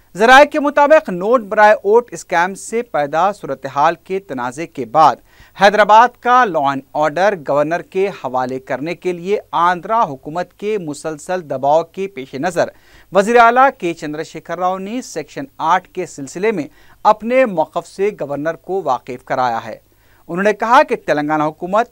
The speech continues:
इस मामले में किसी भी तरह का समझौता करने के लिए तैयार नहीं है और तेलंगाना हुकूमत हैदराबाद के लॉ एंड ऑर्डर को गवर्नर के हवाले करने के फैसले को भी कबूल नहीं करेगी। जराये के मुताबिक वज़ीर आला ने नोट बराए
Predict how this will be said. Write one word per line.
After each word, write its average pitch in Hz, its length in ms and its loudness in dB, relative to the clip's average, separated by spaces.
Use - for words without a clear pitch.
इस 269 220 -6
मामले 139 380 0
में 151 200 -4
किसी 175 320 -10
भी 175 120 -12
तरह 180 340 -4
का 226 280 -2
समझौता 139 560 -2
करने 143 340 -8
के 180 160 -8
लिए 185 300 -6
तैयार 131 420 -6
नहीं 139 220 -8
है 254 160 -4
और 226 260 8
तेलंगाना 156 480 0
हुकूमत 156 440 -2
हैदराबाद 220 560 6
के 262 260 6
लॉ 160 300 2
एंड 160 100 -4
ऑर्डर 165 300 0
को 220 280 -2
गवर्नर 156 420 -4
के 196 180 -4
हवाले 135 460 -2
करने 147 340 -8
के 170 140 -10
फैसले 180 440 -4
को 196 180 -6
भी 202 200 -12
कबूल 127 300 -10
नहीं 151 200 -10
करेगी। 117 460 -10
जराये 165 300 2
के 170 160 -12
मुताबिक 165 500 -4
वज़ीर 151 260 -4
आला 160 220 4
ने 220 200 -6
नोट 208 460 -2
बराए 156 240 2